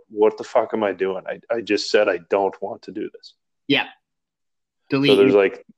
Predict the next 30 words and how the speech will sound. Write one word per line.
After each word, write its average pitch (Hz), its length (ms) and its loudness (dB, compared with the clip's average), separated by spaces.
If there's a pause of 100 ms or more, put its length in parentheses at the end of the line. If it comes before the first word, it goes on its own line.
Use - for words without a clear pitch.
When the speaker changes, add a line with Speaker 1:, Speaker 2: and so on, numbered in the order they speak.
(140)
Speaker 2:
delete 165 300 2
your 151 220 2
Uber 143 280 0
Eats 139 220 -4
app, 123 240 -2 (320)
app. 120 320 -10 (160)
Speaker 1:
Yeah, 123 440 6
man, 78 280 -6
it's - 180 -10
so 131 280 6
interesting. 87 500 0
Like, 80 260 -6 (1400)
uh, 107 140 2 (260)
it 123 140 2
feels 117 340 4
like 104 240 2
I'm, 98 340 0 (1080)
I'm, 135 160 4
like, 123 320 2 (140)
almost 110 440 -2 (500)
analyzing 110 680 2
myself 110 440 2
to 98 120 -4
death. 101 300 0
Like, 104 160 0
I 95 100 0
get 104 120 0
out 101 220 2
of 98 80 -2
the, 98 140 -4